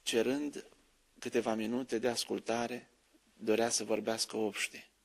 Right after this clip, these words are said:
Dar unul din cei prezenți, "Auzi, prostul de la oi știe să și vorbească." Și a arătat că știe să vorbească.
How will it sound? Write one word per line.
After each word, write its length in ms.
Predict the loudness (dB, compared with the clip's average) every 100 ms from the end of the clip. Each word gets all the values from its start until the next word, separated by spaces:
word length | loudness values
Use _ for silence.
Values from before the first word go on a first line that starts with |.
| _ _ _ _
Dar 220 | 6 8
unul 420 | 8 8 6 2
din 200 | 2 0
cei 260 | 2 2 0
prezenți, 640 | 2 0 2 -2 -2 -8 -12 _ _ _ _ _ _ _ -20
"Auzi, 580 | -6 0 0 0 -4 -8 _ _ _ _ _ -4
prostul 400 | 2 2 2 0
de 80 |
la 120 | 2 4
oi 240 | 4 2
știe 360 | 0 0 -2 -4
să 120 | -2
și 160 | -2
vorbească." 680 | 0 -2 0 0 -2 -4 -10 -20 _ _ _ _ _ _ _ _ _ _ _ _
Și 180 | -6 -2
a 40 | 0
arătat 760 | 0 -2 -4 -4 -4 -8 -18 _ _
că 120 | -12 -4
știe 440 | -4 -4 -4 -2
să 160 | -2 0
vorbească. 640 | -2 0 -2 -2 -8 -8